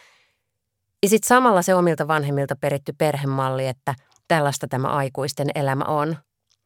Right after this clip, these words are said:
Et lauantaisin meillä on siivouspäivä ja me tampataan matot ja luututaan lattiat ja tehdään lämpimiä voileipiä ja käydään saunassa. Ja sit kuitenkin on se joka lauantainen pettymys, kun se vonkale nukkuu iltapäivää asti ja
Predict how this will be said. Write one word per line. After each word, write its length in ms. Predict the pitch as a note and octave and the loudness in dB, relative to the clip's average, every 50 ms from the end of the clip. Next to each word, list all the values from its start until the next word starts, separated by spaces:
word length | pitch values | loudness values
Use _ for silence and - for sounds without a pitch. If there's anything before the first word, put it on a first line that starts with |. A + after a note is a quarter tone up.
| _ _ - | _ _ -6
Et 100 | - G3+ | 0 4
lauantaisin 560 | A3+ B3 C4+ C4+ B3 A3 G#3 E3 C#3+ E3 D#3 | 4 4 6 4 2 2 0 -2 0 -2 -2
meillä 200 | D3+ D3 C3+ B2+ | -2 -2 -2 -2
on 60 | B2+ | -4
siivouspäivä 1120 | - - C4+ C4+ C4 C4 B3+ A#3 B3+ B3 B3 A#3+ - - B3 A#3+ A#3 A#3 A#3 A3+ A#3+ A#3 A3+ - _ _ _ _ | -4 -2 0 0 2 2 2 2 4 2 2 0 2 0 2 4 4 4 4 4 2 2 0 -4 _ _ _ _
ja 60 | F#3 | -2
me 80 | F#3+ E3 | -2 0
tampataan 520 | - F#3+ F#3+ F#3 E3+ E3 D#3 D3+ D3 D3 D3 | 2 2 2 2 0 -2 -4 -4 -4 -2 0
matot 640 | E3 G3+ A3+ A3+ A3 A3 - A3 G#3+ G#3 G3+ - | 2 4 4 4 2 2 2 2 2 2 0 0
ja 100 | G3 F#3+ | 0 0
luututaan 600 | F#3+ F#3+ F#3 E3+ D#3+ D3 C#3+ C3 C3+ C3+ C#3+ D#3+ | 2 2 0 0 -2 -4 -2 -2 -2 0 2 4
lattiat 720 | G3+ A3 A3 G#3+ - _ _ _ _ G#3+ G#3 G3+ G3 G3 - - _ _ - _ _ _ - | 4 4 4 2 -2 _ _ _ _ -2 0 0 0 0 -2 -10 _ _ -20 _ _ _ -8
ja 80 | F3 | -2
tehdään 340 | - F3+ E3+ E3 E3 D#3 D#3+ | 0 0 2 2 0 0 2
lämpimiä 540 | E3+ F3 E3+ D3+ D#3 D3+ D#3 C#3+ C#3 C#3+ D3 | 2 2 0 0 -4 -6 -6 -6 -6 -2 0
voileipiä 720 | F#3+ G3+ G3+ G3 F#3+ F#3 F#3+ F#3+ F#3 F3 _ F#3 F3 E3 | 2 2 2 2 2 2 2 2 0 0 _ -2 0 0
ja 80 | E3 D#3+ - | 0 0 -2
käydään 360 | E3 D3+ D3 C#3+ C#3 C3+ C3 | -2 0 0 0 -2 -2 -2
saunassa. 760 | - - G3+ G3 F#3+ F#3 F3+ F3+ F3+ E3+ - - - F#3 F3 - _ _ _ _ _ _ _ _ _ _ _ _ _ _ _ _ _ | 0 0 2 2 2 2 2 2 0 -2 -2 -2 -2 -2 -2 -2 _ _ _ _ _ _ _ _ _ _ _ _ _ _ _ _ _
Ja 100 | - E3+ | -4 -2
sit 160 | F3 F3+ - | -2 -2 -2
kuitenkin 420 | - G3 F#3 F3 E3 D#3 D3+ D#3+ D3+ | 0 2 2 2 2 2 0 0 0
on 60 | D3 | 2
se 100 | D3+ D3+ | 2 2
joka 260 | D#3 D#3+ D#3 D#3+ D3 | 2 2 0 0 0
lauantainen 520 | D3 C#3+ C#3 C3+ C3+ C3+ C#3 C#3 C#3+ C3+ - | 0 0 0 0 0 -2 -2 -2 -2 -2 0
pettymys, 540 | D#3+ D3+ C#3+ - _ - C#3 C3+ C3+ C3 - | -2 -2 -2 -4 _ -4 -4 -2 -4 -4 -6
kun 120 | - C#3 | -4 -2
se 100 | C#3 C3 | 0 2
vonkale 400 | D3 D3 D3 C#3 C#3 C3+ C3 C3 | 2 2 2 0 0 -2 0 0
nukkuu 400 | C3 C3+ C3 - _ - C3+ C#3 | 0 -2 -2 -4 _ -4 -2 0
iltapäivää 680 | D3 C#3+ C3 C3+ B2 - C#3 C#3 C3 C3+ C3 C3 C3 | 0 0 -2 -2 -4 -2 -4 -2 -2 -2 -2 0 0
asti 240 | C3 B2+ - - C#3+ | -2 -2 -4 -6 -4
ja 120 | C#3+ C#3 | -4 -4